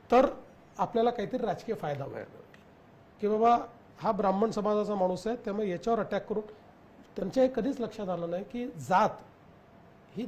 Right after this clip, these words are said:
Speaker 1: जनतेच्या मनात नाही, ती फक्त नेत्यांच्या मनात
Speaker 2: नेत्यांच्या
Speaker 1: आहे.
Speaker 2: मनात.
Speaker 1: आणि अलीकडच्या काळामध्ये लोक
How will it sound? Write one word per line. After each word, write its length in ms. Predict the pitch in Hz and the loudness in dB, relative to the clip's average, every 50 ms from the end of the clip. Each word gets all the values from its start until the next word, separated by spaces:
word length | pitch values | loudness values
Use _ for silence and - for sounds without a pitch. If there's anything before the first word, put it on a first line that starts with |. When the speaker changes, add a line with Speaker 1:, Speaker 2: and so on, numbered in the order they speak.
| 165 139 | -4 -2
Speaker 1:
जनतेच्या 400 | 180 185 202 - 269 254 269 247 | -2 0 0 0 0 2 2 2
मनात 220 | 220 214 196 175 - | 2 2 0 0 -2
नाही, 160 | 151 147 151 - | -2 -8 -8 -10
ती 40 | 240 | -8
फक्त 300 | - 233 226 - - 269 214 | -6 -6 -6 -4 -2 -2 0
नेत्यांच्या 420 | 208 196 202 202 196 185 180 170 | 0 0 0 -2 -4 -2 -2 -4
मनात 120 | 151 131 | -4 -4
Speaker 2:
नेत्यांच्या 200 | 117 107 - - | -8 -10 -12 -16
Speaker 1:
आहे. 100 | - - | -18 -18
Speaker 2:
मनात. 120 | - - - - - - - - - - - - - - - - - - | -20 -20 -20 -20 -20 -20 -20 -20 -20 -20 -20 -20 -20 -20 -20 -14 -6 0
Speaker 1:
आणि 520 | 165 185 214 254 269 285 285 294 285 330 - - - - - - - - - - - - - - - - - - - | 2 4 4 4 4 4 4 2 2 0 -4 -10 -14 -20 -20 -20 -20 -20 -20 -20 -20 -20 -20 -20 -20 -20 -20 -14 -8
अलीकडच्या 520 | 160 165 175 226 - 240 226 220 - 240 208 | -6 -4 -4 -2 0 0 0 0 0 -4 -2
काळामध्ये 640 | - 202 196 190 175 165 156 139 156 165 175 180 170 | 0 0 2 2 2 0 -2 -2 -2 -2 -2 -2 -4
लोक 600 | 165 160 151 156 160 - - 208 220 220 233 302 | -4 -4 -6 -6 -6 -2 0 2 2 2 2 0